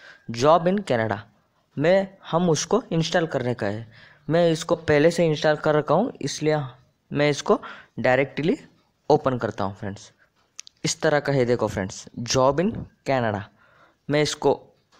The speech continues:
ओपन करने के बाद इधर है, देखो फ्रेंड्स,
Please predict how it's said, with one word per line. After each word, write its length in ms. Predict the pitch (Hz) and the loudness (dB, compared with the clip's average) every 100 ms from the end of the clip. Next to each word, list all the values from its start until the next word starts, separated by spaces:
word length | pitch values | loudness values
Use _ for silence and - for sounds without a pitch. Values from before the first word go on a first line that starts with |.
| _ _ 139 | _ _ 0
ओपन 340 | 147 185 202 | 2 2 2
करने 260 | 190 143 139 | 0 -2 0
के 120 | 131 | 0
बाद 240 | 160 214 - _ _ _ | 0 -2 -10 _ _ _
इधर 260 | - 139 147 | -6 0 2
है, 160 | 143 131 | 4 2
देखो 220 | 127 127 | 2 0
फ्रेंड्स, 360 | 131 185 214 | 0 -2 -4